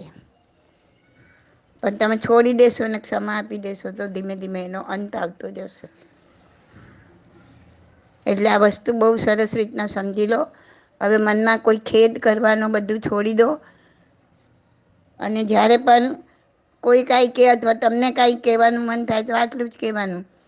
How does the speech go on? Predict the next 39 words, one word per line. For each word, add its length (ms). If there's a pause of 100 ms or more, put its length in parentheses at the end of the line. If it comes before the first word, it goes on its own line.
(340)
કે, 60
"મેં 240
આવું 120
કર્યું 340
કશું 320
નથી, 280
પણ 240
હવે 200
એમને 280
એવું 180
લાગે 300
છે 160
તો 140
મારે 320 (400)
કોઈ 180
જન્મનો 460
એમની 280
સાથે 380
એવો 160
લેણદેણનો 600
સંબંધ 420
હશે." 280 (600)
તો 80
ઈ 140
કર્મ 420
મારું 300
એવું 220
બંધાયેલું 600
હશે 200
તો 140
મને 220
ઉદયમાં 560
આવ્યું. 240 (840)
બસ 320
આટલું 480
જ 100
કહીને 420
છોડી 360
દો. 140